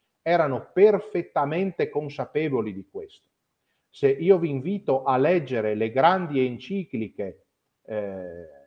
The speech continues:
di Leone tredicesimo, di San Pio decimo, di Pio undicesimo, ma anche dei papi precedenti, di Pio nono, di Gregorio sedicesimo, eh, cioè s-, emerge una lucidità, una perfetta consapevolezza di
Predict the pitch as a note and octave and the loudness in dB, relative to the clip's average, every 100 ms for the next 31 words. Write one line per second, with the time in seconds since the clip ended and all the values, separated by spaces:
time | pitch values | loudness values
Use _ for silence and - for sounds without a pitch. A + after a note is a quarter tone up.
0 | C#2 C2+ _ _ _ _ _ _ G2 _ | _ _ _ _ _ _ _ _ -20 _
1 | A2 G#2+ A2+ C3 A2+ A#2 A2 G#2 B2 C#3+ | -12 -6 -2 -2 -2 -4 -6 -6 0 0
2 | C#3 A2+ A2 G#2 A#2+ A2 A2+ G#2+ C3 D3 | 0 -2 -4 -6 -8 -6 -4 0 0 -2
3 | B2 A2+ A2 G#2+ B2+ B2 A2+ - C3 D3+ | -4 -6 -8 -4 -4 -4 -8 -4 -2 -2
4 | C3 A2 - _ _ _ A#2+ C#3 F3 E3+ | -4 -8 -12 _ _ _ 2 4 4 4
5 | C3+ B2 C#3+ D3 C3 B2 A#2 A2 A#2+ F3+ | 2 4 2 2 -4 -4 -4 -4 0 0
6 | C#3+ A2 G2 - _ - A#2 A#2+ C3+ A#2 | 0 -8 -14 -16 _ -10 -10 -2 0 2
7 | A2+ C#3+ D3 A2+ A2+ A2+ A2+ B2 C3 - | 4 6 6 0 -2 -2 -2 0 0 -2
8 | B2 A#2 - A#2+ C#3+ B2+ A2+ G#2+ F#2+ _ | -6 -8 -6 -2 -2 -2 -6 -8 -12 _
9 | _ _ - - - _ _ _ - D#3+ | _ _ -18 -18 -20 _ _ _ -4 -4
10 | - - _ - - F#3 F#3+ F3+ C3 A2+ | -4 -14 _ -20 -6 -2 2 2 2 0
11 | B2+ D#3 D3+ B2+ - - - D3 F3+ F3 | -4 -4 -2 -4 -4 -20 -12 -8 -6 -8
12 | - E3 C#3+ C#3 C#3 E3 D#3 A#2 C3 C#3 | -10 -12 -8 -10 2 4 4 2 -2 -4
13 | C#3 - C#3+ C#3 - F3+ G#3 G#3 C#3 - | -4 0 0 0 -6 -2 -2 0 -6 -2
14 | C#3+ C#3 C3+ C#3+ C3 B2+ C3 D3 D3 D3 | -4 -4 -4 -2 0 2 2 0 -2 -4
15 | B2 | -4